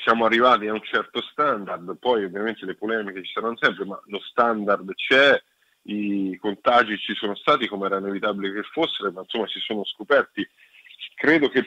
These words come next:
più o meno, poi ovviamente la perfezione non è di questo mondo, però credo che insomma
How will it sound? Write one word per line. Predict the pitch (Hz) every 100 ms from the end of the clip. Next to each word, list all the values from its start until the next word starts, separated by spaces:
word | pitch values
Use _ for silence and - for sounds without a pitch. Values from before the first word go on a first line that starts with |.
| -
più | - 160
o | 147
meno, | 156 160 156 156 156 131
poi | 131 131
ovviamente | 107 110 123 110
la | 104
perfezione | 107 98 - 104 - 127
non | 113 113
è | 127
di | 113
questo | 123 110 -
mondo, | 117 104 95 113
però | 143 113
credo | - 110 101
che | 104
insomma | - - 101 95